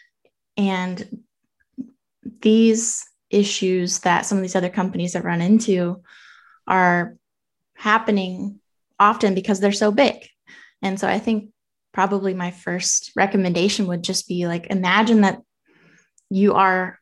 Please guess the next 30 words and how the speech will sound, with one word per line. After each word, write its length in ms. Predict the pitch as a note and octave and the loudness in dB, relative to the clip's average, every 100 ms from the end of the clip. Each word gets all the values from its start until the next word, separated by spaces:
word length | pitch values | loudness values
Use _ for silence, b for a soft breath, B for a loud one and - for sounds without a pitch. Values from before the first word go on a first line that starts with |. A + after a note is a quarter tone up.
| F#3+ | -4
big. 280 | F3 E3+ | -2 -2
Imagine 440 | F#3+ F#3+ G3+ G#3 G3+ | -2 0 0 0 -2
that 140 | F#3 | -4
you're 100 | F3 | -10
five 280 | F3+ F#3+ F#3+ | -2 0 0
or 60 | G#3 | -2
ten 240 | G#3 F#3+ | -4 -6
years 180 | F3+ F3+ | -6 -4
down 200 | E3+ E3+ | -6 -6
the 80 | - | -2
road. 340 | F3+ - - | -2 -2 -2
Like, 240 | - - _ b b b b b b _ _ _ _ | -6 -6 _ b b b b b b _ _ _ _
when 260 | - G#3 A3+ | -2 4 6
you 180 | G#3+ G#3 | 6 4
look 280 | G#3 B3 A#3+ | 2 0 2
back 480 | G3+ F#3+ F#3+ - - | 4 4 2 -6 -8
at 260 | F3 - - _ _ - | -6 -6 -12 _ _ -6
beginning 640 | F#3+ E3 G#3 G3 G#3+ G#3+ | -6 0 2 4 4 4
the 80 | G3+ | 4
company, 720 | G3 F3 G3+ A#3+ C4+ D4+ C#4+ | 0 -4 -2 2 2 2 -6
what 360 | _ - G3 - | _ -2 0 2
do 80 | A#3 | 2
you 140 | A3 | 2
wish 300 | G3+ G3 G3+ | 2 0 -2
you 80 | G3 | -4
would 100 | F#3 | -6
have 120 | F#3 | -6
put 160 | - G3 | -2 -2
in 120 | F3+ | -2
place? 640 | - - F#3 G#3 - - | -6 -6 -6 -6 -6 -8